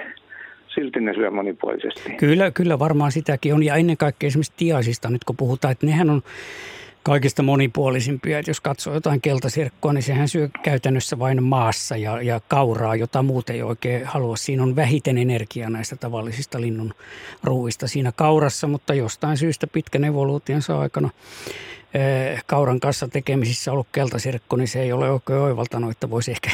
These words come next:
Speaker 2: <laughs> syödä muutakin ja se tyytyy siihen.
Speaker 1: Mm.
Speaker 2: Mutta esimerkiksi tiaiset ei juuri koske kauraan sitten vasta, kun kaikki muu on loppu. Ja,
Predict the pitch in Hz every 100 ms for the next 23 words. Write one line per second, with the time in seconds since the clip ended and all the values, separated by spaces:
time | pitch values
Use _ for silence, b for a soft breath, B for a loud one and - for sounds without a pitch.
0 | - - - - 151 151 131 113 120 110
1 | B B B B - 123 127 117 131 135
2 | 135 120 113 123 151 - - 185 160 123
3 | 131 160 139 165 170 135 - 131 - 123
4 | - 127 123 117 110 113 - - - 175
5 | - - 180 190 170 - 165 156 151 156
6 | - - 143 139 131 131 139 - 135 127